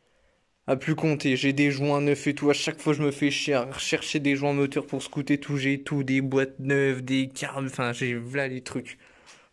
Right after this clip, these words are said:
Donc, il faut que j'aille tout chercher. Par contre, la cinquante et un L, elle avait sacrément mangé, hein. Elle avait sacrément mangé. Mais je sais qu'elle tournait, j'avais mis, en fait, le problème, c'est que,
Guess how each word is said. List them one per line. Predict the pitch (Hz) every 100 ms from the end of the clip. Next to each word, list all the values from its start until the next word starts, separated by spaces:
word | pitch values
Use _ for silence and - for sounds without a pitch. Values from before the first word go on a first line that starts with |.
| -
Donc, | 127
il |
faut | - 131
que |
j'aille | 131 127
tout | 135
chercher. | 131 - 139
Par | 127 123
contre, | 156 143
la | 123
cinquante | 117 127 127 123
et |
un | 143
L, | 135 139 123
elle | 117
avait | 117 120 - - - - - _
sacrément | - - 180 151 - 143 135
mangé, | 131 131 123 117
hein. | 117 117 - _ _ _ _ _ _ _ _ _ _ _ _ _ _ _ _ _ -
Elle | 123
avait | 127 127
sacrément | 123 143 131 - 135 127
mangé. | 127 123 120 110 113 - _ _ _
Mais | 123 120
je | 135
sais | 131 160
qu'elle | 143 123
tournait, | 139 151 170
j'avais | 139 127
mis, | 135
en | 131
fait, | 139 180 180
le | 147
problème, | - 165
c'est | 165 131
que, | 139 131